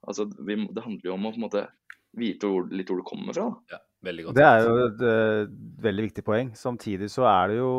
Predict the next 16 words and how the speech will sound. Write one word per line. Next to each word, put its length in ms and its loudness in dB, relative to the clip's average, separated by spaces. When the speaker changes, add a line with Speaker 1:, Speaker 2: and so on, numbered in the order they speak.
Speaker 3:
sånn 280 -4
at 120 -8
man 240 -2
kommer 480 -6
inn 120 -6
i 40 -4
den 120 -2
bobla, 260 2
da, 120 0
som 200 -12
vi 60 -4
har 80 0
vært 180 -2
inne 120 -8
i 40 -6
nå, 100 -6